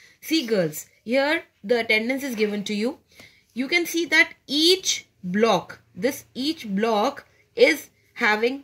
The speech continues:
ten divisions. You can see it. See, one minor divisions. These are ten divisions, right?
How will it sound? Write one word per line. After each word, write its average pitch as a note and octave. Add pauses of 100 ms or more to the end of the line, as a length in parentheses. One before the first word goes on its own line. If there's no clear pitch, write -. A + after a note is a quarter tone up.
(160)
ten B3+
divisions. F3 (220)
You A3
can C4+
see D4+
it. - (2250)
See, D#4
one A3+ (180)
minor C4+ (320)
divisions. E3
These G#3+
are C4+ (300)
ten A3
divisions, D3 (200)
right? E4+